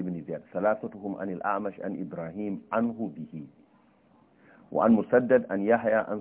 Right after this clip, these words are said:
سفيان به. وزاد، قال الأعمش: "وبعض الحديث حدثني عمرو بن مرة عن إبراهيم عن سفيان." To, ga na Muslim. Mim. في الصلاة. عن أبي بكر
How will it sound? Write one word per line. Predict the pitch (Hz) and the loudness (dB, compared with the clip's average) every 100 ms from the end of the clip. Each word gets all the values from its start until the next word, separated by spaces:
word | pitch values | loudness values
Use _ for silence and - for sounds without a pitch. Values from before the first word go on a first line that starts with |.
| - | -8
سفيان | 87 104 95 | -6 -2 -2
به. | 80 82 71 - - | -4 -10 -14 -16 -6
وزاد، | 92 92 104 92 | -6 4 4 4
قال | - 104 104 | 2 2 4
الأعمش: | 90 95 110 107 87 | 2 0 0 -2 0
"وبعض | 95 101 95 | 2 2 0
الحديث | 95 87 101 - | -6 -8 -8 -8
حدثني | 82 90 95 92 - | -8 -8 -6 -6 -6
عمرو | 95 87 | -6 -6
بن | 82 82 | -8 -10
مرة | 80 98 101 - | -8 -6 -6 -4
عن | 92 87 | -6 -6
إبراهيم | 78 78 90 92 | -10 -10 -8 -10
عن | 87 85 | -10 -12
سفيان." | 76 80 69 - - - - - - - | -12 -12 -14 -18 -20 -20 -20 -20 -20 0
To, | 98 | 2
ga | 90 92 | 6 6
na | 104 | 8
Muslim. | 110 107 117 90 - - _ _ _ - | 4 2 -4 -6 -8 -20 _ _ _ -4
Mim. | 92 117 85 - - _ _ _ | 4 6 6 -4 -20 _ _ _
في | 127 | -6
الصلاة. | - - 98 87 - - _ _ _ - | 0 4 4 2 -2 -20 _ _ _ 2
عن | 127 - | 2 4
أبي | 117 120 | 0 0
بكر | 120 127 - | 0 0 0